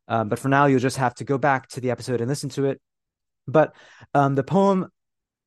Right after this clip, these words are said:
uh, is a very deep poem, and hearing her describe the inspiration behind it and the mystery of it really helped me to understand it better.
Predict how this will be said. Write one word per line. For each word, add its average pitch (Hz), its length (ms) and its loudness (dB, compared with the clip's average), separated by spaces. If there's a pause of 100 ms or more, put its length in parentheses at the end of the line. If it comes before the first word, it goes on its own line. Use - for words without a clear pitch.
(300)
uh, 131 140 -10 (120)
is 156 180 0
a 160 40 0
very 185 420 4
deep 170 360 -4
poem, 123 380 -4
and 131 200 -6
hearing 165 380 0
her 147 280 0
describe 135 560 -4 (680)
the 123 220 -6
inspiration 147 500 0
behind 127 380 -4
it 127 120 -6
and 127 280 -6
the 120 180 0
mystery 135 480 -4
of 110 140 -4
it - 140 -8 (220)
really 147 200 4
helped 139 200 0
me 131 140 -2
to 127 80 -6
understand 113 420 -6
it 104 80 -10
better. 104 300 -6